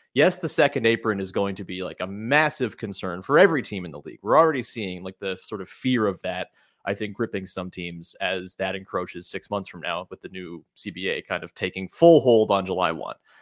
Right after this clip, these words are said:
And so you gotta consider it, obviously. I, I guess I'm less worried about it because, A, Scottie is gonna be on, like, the rookie max extension, which, you know, I, I mean, I guess if he makes, like, All N B A next season, that changes the calculus of that.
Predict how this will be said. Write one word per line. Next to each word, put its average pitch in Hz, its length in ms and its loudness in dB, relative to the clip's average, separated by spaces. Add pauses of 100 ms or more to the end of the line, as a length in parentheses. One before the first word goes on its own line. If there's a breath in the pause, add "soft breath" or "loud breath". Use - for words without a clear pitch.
(460 soft breath)
And 120 120 2
so 151 120 6
you 160 80 10
gotta 214 160 10
consider 95 340 -2
it, - 80 -6
obviously. - 500 -8
I, - 280 2
I 160 40 8
guess 240 260 6
I'm 196 260 6
less 135 720 4 (640)
worried 147 480 4
about 127 320 6
it - 100 -2
because, 127 300 -4
A, 160 180 4
Scottie 160 400 4
is 143 80 -2
gonna 139 180 -4
be 131 140 -4
on, 127 120 0
like, 123 160 -2
the 135 80 -4
rookie 113 280 -4
max 101 280 -2
extension, 101 440 -8
which, 101 360 -6
you 160 60 -8
know, 101 180 -2
I, 127 180 2
I 123 40 0
mean, 123 140 4
I 120 60 4
guess 165 180 0
if 143 60 -4
he 131 60 -4
makes, 123 180 -2
like, 110 140 0
All 117 140 4
N 113 80 0
B 110 140 2
A 117 80 4
next 101 220 -6
season, 95 240 -10
that 95 120 -8
changes 101 320 -8
the 101 100 -16
calculus 98 440 -4
of 92 80 -16
that. 101 340 4